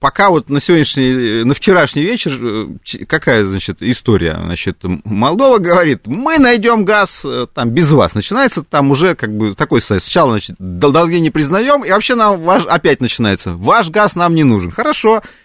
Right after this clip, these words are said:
а что вам нужно? «Мы найдем». Сначала Украина,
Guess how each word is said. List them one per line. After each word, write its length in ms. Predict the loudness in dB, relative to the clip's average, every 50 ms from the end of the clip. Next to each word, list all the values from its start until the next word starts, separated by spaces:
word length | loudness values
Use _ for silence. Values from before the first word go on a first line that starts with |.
| _ _ -6
а 80 | -6 -4
что 180 | 0 2 2
вам 160 | 2 2 2 -2
нужно? 280 | -4 -4 -4 -6 -10 -12 -16 -20 -20 -20 -20 -20 _ _ -2
«Мы 200 | 0 2 4 4
найдем». 320 | 4 4 4 4 4 2 0
Сначала 280 | 2 0 2 2 2
Украина, 640 | 2 2 2 2 4 4 4 2 2 2 -2 -4